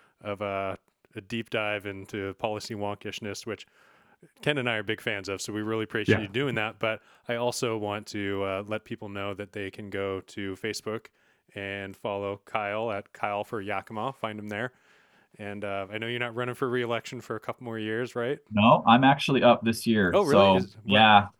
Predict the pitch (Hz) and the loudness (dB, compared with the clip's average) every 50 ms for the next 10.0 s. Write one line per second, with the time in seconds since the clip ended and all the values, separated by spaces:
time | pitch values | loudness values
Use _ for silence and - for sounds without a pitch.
0 | _ - 113 110 - 139 107 113 - - 131 127 123 - - 131 117 - 104 113 | _ 2 6 6 6 6 6 4 4 6 6 6 6 4 2 2 2 2 2 2
1 | 107 107 104 104 120 117 120 117 117 117 - 139 139 143 131 - - - - 113 | 2 0 0 2 4 6 6 6 6 6 4 4 6 6 6 4 0 -2 2 4
2 | 113 104 92 - - - 175 156 160 151 160 - - 143 156 165 - 151 170 170 | 4 4 4 2 2 2 4 6 6 6 4 4 4 4 2 4 4 4 6 6
3 | 180 185 165 190 185 190 - 165 147 - _ _ _ _ _ _ _ _ - 131 | 6 6 6 6 4 4 0 -8 -10 -10 _ _ _ _ _ _ _ _ 0 0
4 | 135 131 127 117 120 147 139 135 135 120 - - 101 92 - 98 87 87 - - | 4 6 6 6 8 6 6 4 2 2 2 0 -2 -2 -2 -2 -6 -6 -4 -2
5 | - 101 95 98 101 113 98 101 - - - 104 104 107 101 101 98 95 90 95 | 0 0 2 2 2 2 0 0 -2 0 4 6 6 6 6 4 4 2 2 2
6 | 87 - - - 90 87 87 107 95 - - - 80 - - - - 95 90 87 | 0 0 0 -2 -4 -2 0 0 0 -2 -4 -8 -10 -10 -10 -6 -4 -2 -2 -2
7 | - - _ _ _ _ _ _ - 104 104 104 - - 117 107 104 - 101 95 | -2 -6 _ _ _ _ _ _ 0 2 2 4 4 4 4 4 4 6 4 4
8 | 95 101 101 - - 101 95 - - 107 87 85 80 - - - - 101 98 95 | 4 4 0 -2 -2 -4 -4 -2 0 0 0 2 0 0 -2 -4 0 2 4 4
9 | 92 87 80 98 87 82 - 82 78 80 80 76 76 92 98 - 95 87 - | 4 4 2 0 -2 -2 -2 -4 -2 0 0 0 0 -2 -4 -4 -4 -4 -4